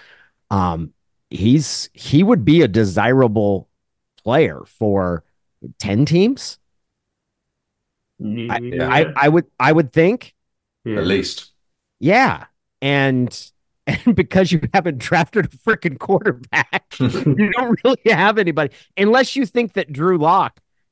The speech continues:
Speaker 1: if you think that Drew Lock's capable of being a starting quarterback in the N F L, then you could make that decision with Geno Smith.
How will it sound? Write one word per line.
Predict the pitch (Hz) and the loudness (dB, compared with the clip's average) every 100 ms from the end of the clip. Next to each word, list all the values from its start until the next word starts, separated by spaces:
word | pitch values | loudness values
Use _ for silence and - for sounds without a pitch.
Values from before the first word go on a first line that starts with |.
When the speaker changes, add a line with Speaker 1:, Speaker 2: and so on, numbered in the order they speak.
| - | -2
Speaker 1:
if | 202 | 0
you | 170 262 | 2 0
think | - 285 254 | 2 -2 -2
that | 233 156 | -2 -2
Drew | 143 175 | 0 2
Lock's | 165 170 - | 2 0 -4
capable | - 208 208 196 202 208 | -4 -4 -2 -2 -2 -2
of | 175 | 0
being | 185 190 | 2 2
a | 190 | -2
starting | - 190 185 | -2 0 0
quarterback | 170 185 196 202 190 220 | -2 -2 0 0 -2 -2
in | |
the | 196 | -2
N | 196 | 0
F | 202 - | 0 0
L, | 214 247 | 0 2
then | 202 269 | 2 0
you | |
could | 302 208 | -4 -2
make | 175 135 | -2 -2
that | 147 | -4
decision | 120 135 160 127 | -6 -6 -4 -2
with | 131 | -2
Geno | 120 139 123 | -2 0 0
Smith. | - | -2